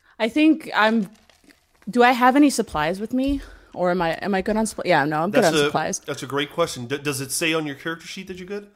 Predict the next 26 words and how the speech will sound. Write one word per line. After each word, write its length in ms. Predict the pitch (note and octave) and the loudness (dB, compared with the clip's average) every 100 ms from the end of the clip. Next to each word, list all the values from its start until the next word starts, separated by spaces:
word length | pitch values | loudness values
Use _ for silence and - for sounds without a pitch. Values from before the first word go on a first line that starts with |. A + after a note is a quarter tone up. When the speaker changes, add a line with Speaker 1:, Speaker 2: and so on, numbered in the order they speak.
| - | -4
Speaker 1:
Yeah, 240 | A3 G3+ | 4 4
it 80 | F#3 | 4
says 100 | A3+ | 4
I 60 | A#3 | 2
have 120 | G#3 | 2
four 320 | - F#3 F3+ | -2 2 2
supplies, 440 | - E3+ - E2+ | 0 -6 -4 -2
Speaker 2:
Yeah, 60 | - | -2
Speaker 1:
so 100 | - E3 | 0 0
Speaker 2:
supply 200 | E3 F3 | 2 4
Speaker 1:
I'll 60 | G#3+ | 4
Speaker 2:
of 60 | |
Speaker 1:
be 60 | A3+ | 2
Speaker 2:
four. 200 | E3+ F#3+ | 0 -2
Speaker 1:
good 120 | A2+ | -2
to, 440 | - F3+ D#3+ D#3+ E3+ _ _ _ - | -4 -4 -2 -4 -8 _ _ _ -18
so 180 | - G3 | -8 -6
I 60 | |
should 220 | G3 C4+ | -2 -2
be 100 | B3 | 0
good 240 | A3 F#3 F3+ | 0 0 0
to 140 | F#3 | -2
get 280 | E3+ D3+ - | 0 -2 -2
back. 380 | D3 D3 E3 - - - - - | 0 0 0 -6 -20 -20 -20 -2
I 60 | A#3+ | 2
think 340 | - G4+ G4+ | 6 4 4